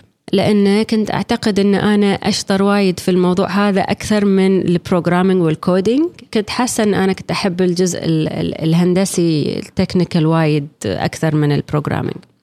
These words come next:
وفي الفترة هذه أيضًا أنا كنت قاعدة آخذ مواد في كلية العلوم الإدارية، لأن كان عندي مساند، وسجلت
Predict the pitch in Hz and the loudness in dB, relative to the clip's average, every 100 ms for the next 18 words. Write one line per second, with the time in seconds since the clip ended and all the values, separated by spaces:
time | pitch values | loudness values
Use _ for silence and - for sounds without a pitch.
0 | - 196 - 233 269 277 311 269 247 214 | -6 -4 0 0 0 0 0 2 2 2
1 | 202 214 262 214 208 208 226 233 240 185 | 0 0 0 2 0 0 0 0 -2 -2
2 | 190 175 - 202 - 220 208 190 202 208 | -2 0 0 -2 0 0 2 2 0 0
3 | 190 - 190 196 185 175 185 190 - 165 | -4 -2 0 0 0 0 2 2 0 0
4 | 165 190 196 156 165 160 151 170 160 - | 2 2 2 2 0 0 0 0 0 -2
5 | - 180 208 233 - - 226 247 247 - | 0 0 0 -2 -4 -2 0 2 0 -2
6 | - 226 190 208 220 262 - - - | -4 -2 -2 0 0 -2 -4 -12 -12